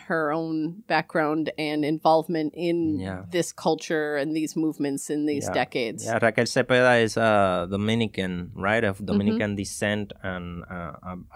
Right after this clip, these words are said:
Speaker 2: a proud Afro-Latina who has, like, always, like, uh, written about Afro,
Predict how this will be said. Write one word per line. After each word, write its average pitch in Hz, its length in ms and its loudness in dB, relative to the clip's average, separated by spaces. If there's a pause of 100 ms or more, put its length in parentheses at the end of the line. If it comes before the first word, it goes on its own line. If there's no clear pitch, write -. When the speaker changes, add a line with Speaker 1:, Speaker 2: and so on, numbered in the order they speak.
Speaker 2:
a - 20 -6
proud 110 400 4
Afro-Latina 101 880 0
who 101 160 -2
has, 90 300 0
like, 90 280 -4
always, 92 480 -8
like, 90 220 -4 (100)
uh, 82 240 -6
written 107 400 0
about 90 460 0
Afro, 92 560 0